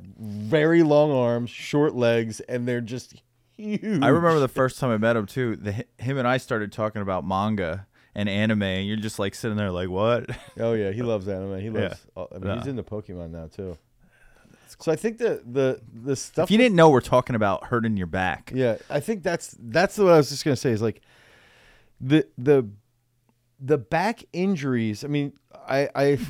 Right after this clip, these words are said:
Speaker 1: I think you first have to look at it like, is this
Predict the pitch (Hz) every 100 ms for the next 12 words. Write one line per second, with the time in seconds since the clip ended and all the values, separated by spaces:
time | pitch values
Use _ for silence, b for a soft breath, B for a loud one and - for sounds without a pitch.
0 | 160 143 139 214 190 202 - 156 165 -
1 | 160 151 131 131 131 127 117 110 107 -
2 | _ - 147 143 147 165 - - -